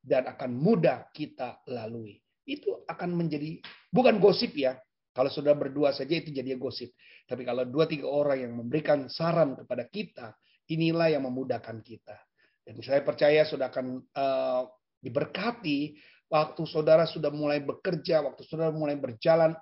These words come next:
untuk melangkah lebih baik lagi. Nah, kenapa seringnya orang menutup diri? Ini pertanyaannya, kenapa? Susah beradaptasi dengan anak lingkungan baru. Oke, yang kedua,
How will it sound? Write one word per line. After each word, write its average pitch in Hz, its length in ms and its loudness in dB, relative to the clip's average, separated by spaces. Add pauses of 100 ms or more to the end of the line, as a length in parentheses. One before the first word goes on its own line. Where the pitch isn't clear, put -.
untuk 156 560 -4
melangkah 139 720 -2 (160)
lebih 135 240 -2
baik 123 240 -4
lagi. 107 400 -14 (460)
Nah, 202 240 0 (160)
kenapa 277 400 2
seringnya 175 320 0
orang 151 240 2
menutup 135 240 -6
diri? 123 320 -8
Ini 180 160 -4
pertanyaannya, 135 560 -6
kenapa? 208 400 -10 (560)
Susah 175 400 0
beradaptasi 143 560 2
dengan 143 240 -2
anak 143 240 0
lingkungan 123 240 -4
baru. 110 320 -8
Oke, 415 560 -2 (240)
yang 123 160 -6
kedua, 180 480 4